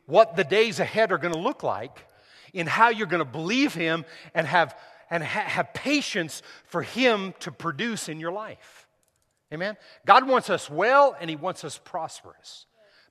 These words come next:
But we'll never become well and prosperous His way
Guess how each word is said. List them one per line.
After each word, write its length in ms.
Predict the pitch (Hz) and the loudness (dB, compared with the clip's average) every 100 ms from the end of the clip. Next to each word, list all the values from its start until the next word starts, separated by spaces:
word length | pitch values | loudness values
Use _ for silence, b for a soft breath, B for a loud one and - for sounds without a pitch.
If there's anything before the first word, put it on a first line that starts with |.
| - | -14
But 140 | 135 | -12
we'll 140 | 127 131 | -8 -8
never 540 | 127 160 190 247 233 - _ _ - | -2 -2 -2 -6 -8 -14 _ _ -18
become 500 | 147 - 175 139 123 | -16 -8 -8 -8 -8
well 340 | 156 170 175 | -2 -2 -2
and 180 | 139 113 | -6 -12
prosperous 560 | - 160 - - 113 | -8 -8 -8 -16 -16
His 240 | - 214 139 | -16 -16 -14
way 240 | 113 117 | -12 -14